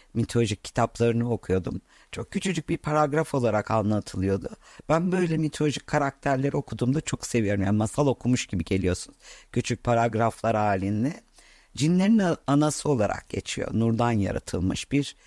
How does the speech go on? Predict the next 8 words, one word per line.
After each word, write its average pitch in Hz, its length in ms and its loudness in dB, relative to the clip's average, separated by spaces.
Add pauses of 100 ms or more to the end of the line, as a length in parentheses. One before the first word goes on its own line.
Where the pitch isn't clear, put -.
(260)
yaratık. 147 560 0
Bu 165 100 2
insanlık 151 720 0
tarihinin 117 540 2
yarattığı 131 640 0
bir 113 60 -2
şey - 360 -4
yani. 95 500 0